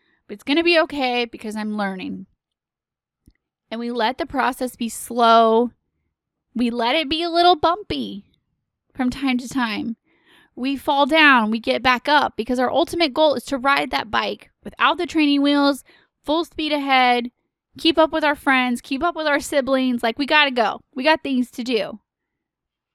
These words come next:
And so the ultimate goal of getting to ride full speed through the neighborhood with all the other kids is so much more exciting, more exhilarating than the fear of, "What if I fall?"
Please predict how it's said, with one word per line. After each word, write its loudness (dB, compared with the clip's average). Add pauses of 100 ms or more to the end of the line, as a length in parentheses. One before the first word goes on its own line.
(280)
And 2
so 2
the -10
ultimate -4
goal -2 (920)
of -6
getting 0
to -4
ride 2
full -6
speed -4
through -6
the -2
neighborhood 0
with -6
all 2
the 0
other 0
kids -8 (380)
is -2 (100)
so 2
much 2
more 2
exciting, -4
more 2
exhilarating -2 (880)
than 2
the 4
fear 2
of, 2
"What 2
if -4
I 0
fall?" -4